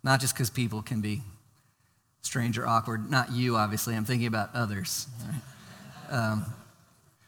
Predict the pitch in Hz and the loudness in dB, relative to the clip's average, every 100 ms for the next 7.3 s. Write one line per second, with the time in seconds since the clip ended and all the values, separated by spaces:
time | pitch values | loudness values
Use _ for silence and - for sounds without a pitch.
0 | _ _ _ _ _ - - _ - 135 | _ _ _ _ _ -20 -20 _ 2 4
1 | 131 131 139 143 160 156 147 139 131 123 | 6 4 4 4 4 4 4 4 6 2
2 | 117 139 135 131 120 127 127 135 117 117 | 4 4 4 2 2 0 0 0 0 2
3 | 123 117 113 117 120 113 123 113 - 113 | 2 2 4 2 2 -2 -4 -4 -2 -2
4 | 104 104 - 104 101 101 104 - - - | -2 -2 -2 -2 -2 -2 -6 -10 -18 -2
5 | 160 160 165 220 240 226 208 170 175 151 | 0 4 2 4 4 6 4 6 4 4
6 | 131 185 139 131 135 160 185 165 135 117 | 4 4 6 4 4 6 6 6 4 4
7 | 135 123 117 | 4 4 0